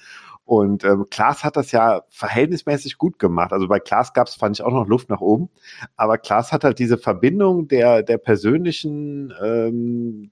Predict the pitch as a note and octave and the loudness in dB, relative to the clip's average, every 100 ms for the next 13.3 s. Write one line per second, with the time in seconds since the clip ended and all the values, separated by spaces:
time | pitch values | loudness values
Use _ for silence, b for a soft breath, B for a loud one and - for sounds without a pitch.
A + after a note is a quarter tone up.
0 | - A2 A2 G2 A#2+ D3+ - G2+ F#2+ A#2 | -6 0 0 2 0 0 -4 -2 2 2
1 | E3 D#3+ C#3 B2+ B2 G#2 - B2 F#3 F3+ | 0 -4 -2 -2 -4 -14 -2 2 4 2
2 | F3 B B B B B - B2 F3+ - | -4 B B B B B 0 2 2 -8
3 | - C#3+ C#3 - B2 D#3+ D#3+ D3+ C3+ A#2+ | -6 -4 -4 2 2 4 2 0 -2 -2
4 | G#2 A#2 F3 E3+ E3+ - D#3 - C#3+ A#2+ | 4 4 4 -2 -8 -6 -6 0 0 2
5 | B2 C3 A#2+ A#2 F#2 B2+ B2+ G#2+ A2 C3 | 0 0 0 0 0 0 0 0 -4 -2
6 | - C#3+ D3+ D3+ B B B _ A#2+ A#2+ | -4 -4 -6 -8 B B B _ -4 -2
7 | B2+ - C3+ C#3+ D#3+ - G#3 F#3+ - F2+ | -6 -4 -4 -2 -6 0 0 0 0 -2
8 | E2+ E2 D#2+ F2 F#2 G2 G2 G2+ G2+ G#2 | -2 -2 -2 -2 -2 0 0 0 -2 -4
9 | - - A2 - - G2+ _ G#2 A2 A2+ | -6 -2 -2 -2 -12 -12 _ -2 -2 0
10 | A#2 F#2 A#2 G3+ F#3+ C#3 C3+ C3 B2 A#2+ | -4 -6 -8 -8 -2 -2 0 0 2 4
11 | A#2 A#2+ A2+ _ _ G#2 G#2 G#2 G#2+ G#2 | 4 2 -4 _ _ 0 2 4 2 2
12 | G#2 G#2 G#2 G#2 F#2 - - G#2+ B2+ - | -2 -2 -6 -6 -10 -8 0 2 2 -2
13 | A#2+ B2+ B2+ | -2 0 0